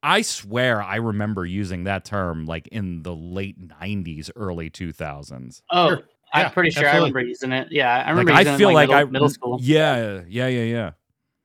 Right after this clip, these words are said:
Speaker 2: Yeah, I, I think she's right though. I think, I think that's probably where it comes from, 'cause that, um, I mean, Yoshi P was obviously working on stuff at that period of time, and, I mean, I'm a Mega Man fan, so let me tell you about how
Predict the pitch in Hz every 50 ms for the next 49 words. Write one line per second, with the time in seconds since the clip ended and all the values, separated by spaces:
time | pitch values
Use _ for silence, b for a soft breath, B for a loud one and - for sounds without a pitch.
0 | _ _ _ _ _ _ _ _ _ _ _ _ _ _ _ - - 135 131 127
1 | 156 165 165 156 180 - - 240 220 - - 220 185 - - 135 135 139 139 -
2 | - 123 123 135 143 143 135 165 147 - - 123 147 160 165 185 165 165 143 135
3 | 143 - - - 160 147 143 147 143 127 - 147 143 143 - - 160 151 156 156
4 | 131 135 135 127 - _ _ _ _ _ _ _ _ _ - 135 131 131 131 127
5 | 120 120 117 - _ - 147 160 147 156 170 160 165 139 156 151 143 123 135 131
6 | 131 131 - - 123 117 123 123 123 - 131 123 120 113 - - 127 120 127 117
7 | - 113 117 - - 131 123 120 113 - 131 131 127 123 123 120 120 117 _ _
8 | _ _ _ _ _ _ _ _ _ _ _ - 127 135 131 139 165 170 147 131
9 | 135 143 131 139 131 127 123 117 - 139 127 127 123 - - 131 135 139 147 151
10 | 139 - - 143 139 139 131 123 120 127 123 123 127 135 127 120 120